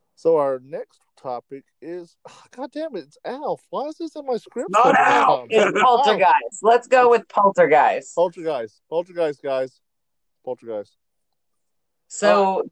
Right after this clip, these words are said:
Speaker 3: the rumor with Poltergeist was that the film crew used real skeletons and desecrated graves to get them. But I still feel like that was a heavy emphasis on rumor.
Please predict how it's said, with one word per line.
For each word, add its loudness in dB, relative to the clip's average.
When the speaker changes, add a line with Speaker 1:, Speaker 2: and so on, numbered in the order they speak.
Speaker 3:
the -4
rumor 2
with 4
Poltergeist 2
was 2
that 2
the 0
film 2
crew -2
used -8
real 2
skeletons 0
and -2
desecrated 0
graves 0
to -10
get 0
them. -2
But 2
I 4
still -2
feel 4
like 2
that 2
was -4
a 2
heavy -8
emphasis -6
on -2
rumor. -12